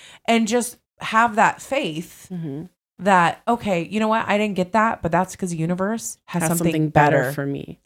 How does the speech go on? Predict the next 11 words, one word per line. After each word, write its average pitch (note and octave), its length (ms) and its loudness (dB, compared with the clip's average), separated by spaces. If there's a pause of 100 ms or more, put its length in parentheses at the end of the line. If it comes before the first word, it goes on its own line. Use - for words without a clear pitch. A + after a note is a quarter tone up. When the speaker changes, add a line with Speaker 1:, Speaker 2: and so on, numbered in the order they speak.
Speaker 1:
Exactly. E3+ 480 -4
Speaker 2:
And F3+ 100 4
it F3+ 140 2
is G3 200 2
about D3+ 300 -4
faith. - 400 -8 (180)
Speaker 1:
It F3 80 2
Speaker 2:
Because F3+ 300 4
Speaker 1:
is. F#3+ 80 4
Speaker 2:
nobody G#3 380 2
can, E3 220 -4